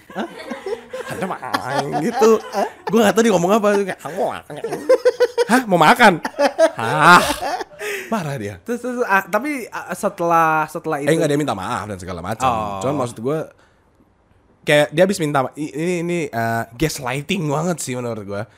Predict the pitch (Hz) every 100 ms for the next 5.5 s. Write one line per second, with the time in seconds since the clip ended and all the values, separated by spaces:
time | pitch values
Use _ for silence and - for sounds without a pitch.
0 | _ 123 120 113 151 175 208 214 180 175
1 | 165 160 156 156 147 135 110 90 - _
2 | _ _ _ _ - 185 190 185 175 180
3 | 208 190 151 160 190 175 170 185 160 190
4 | 196 165 151 156 175 180 175 165 143 143
5 | 156 165 165 170 165